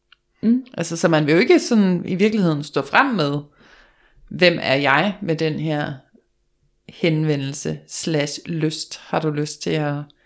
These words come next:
Speaker 2: gøre det her med mig? At det sådan er gemt bag et, en protonmail, der ikke kan spores. Så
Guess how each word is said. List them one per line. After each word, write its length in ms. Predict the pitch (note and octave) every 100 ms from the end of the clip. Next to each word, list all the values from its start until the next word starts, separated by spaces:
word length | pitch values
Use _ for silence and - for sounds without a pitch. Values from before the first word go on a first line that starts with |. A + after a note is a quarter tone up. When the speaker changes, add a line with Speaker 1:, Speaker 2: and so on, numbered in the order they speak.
| _ _ _ _ -
Speaker 2:
gøre 200 | D#3 D3+
det 80 | D#3+
her 120 | D#3+
med 120 | D3+
mig? 280 | D3+ D3+ D3+ D3+
At 160 | D#3 -
det 120 | D#3+ -
sådan 140 | F3+
er 80 | D#3 D#3
gemt 320 | A3+ A3+ A3
bag 360 | F#3+ F#3 E3+ D#3
et, 160 | D#3 - - _ _ _ _ _ _ _ _ _ _
en 200 | - F3
protonmail, 840 | D#3+ - E3 - G3+ G#3 E3 D#3 D#3+
der 60 | -
ikke 160 | D#3+ -
kan 120 | E3+
spores. 400 | - E3+ F#3+ G3+ - - - -
Så 180 | F#3